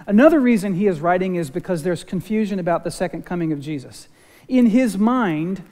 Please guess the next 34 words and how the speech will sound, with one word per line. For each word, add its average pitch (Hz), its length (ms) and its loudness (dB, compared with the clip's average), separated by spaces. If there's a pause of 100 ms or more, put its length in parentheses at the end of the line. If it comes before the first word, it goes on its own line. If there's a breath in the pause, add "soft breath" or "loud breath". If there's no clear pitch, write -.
(160 soft breath)
uh, 156 120 -6
he 226 180 4
learns 214 420 0
from 185 160 -8
Timothy 185 460 -2
that 160 300 -4
there 190 180 -2
are 165 280 -4 (180 soft breath)
those 226 260 4
who 208 100 0
think 302 360 0
Jesus 214 320 -2
has 185 100 -6
already 185 220 0
come 175 180 -4
back 220 260 0
or 175 100 0
that 170 160 -6
they've 160 280 0
missed 254 340 4
it. 117 140 -16 (320 loud breath)
And 202 100 -6
so 208 200 2
he 226 180 2
also 240 340 2
writes 202 380 -2
to 196 140 -4
correct 175 760 -4 (420 soft breath)
this 190 220 -2
misunderstanding 208 800 2
about 165 220 -2
the 147 80 -12
second 165 320 -4
coming. 143 340 -6